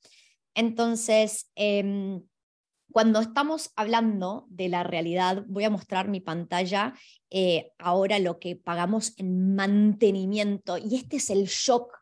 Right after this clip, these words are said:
y aprendizaje por ahí más grande, es que yo sí tengo que estimar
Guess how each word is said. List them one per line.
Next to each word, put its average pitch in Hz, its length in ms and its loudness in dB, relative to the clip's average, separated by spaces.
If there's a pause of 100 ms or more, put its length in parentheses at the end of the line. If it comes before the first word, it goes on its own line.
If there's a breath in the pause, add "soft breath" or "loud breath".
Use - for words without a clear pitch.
(200)
y 208 60 -8
aprendizaje 185 800 -4
por 170 180 -10
ahí 175 100 -6
más 180 240 -8
grande, 175 500 -8 (540 loud breath)
es 233 160 -2 (100)
que 214 340 0 (760)
yo 247 240 0
sí 269 140 -2
tengo 262 200 -2
que 247 80 -8
estimar 196 640 -4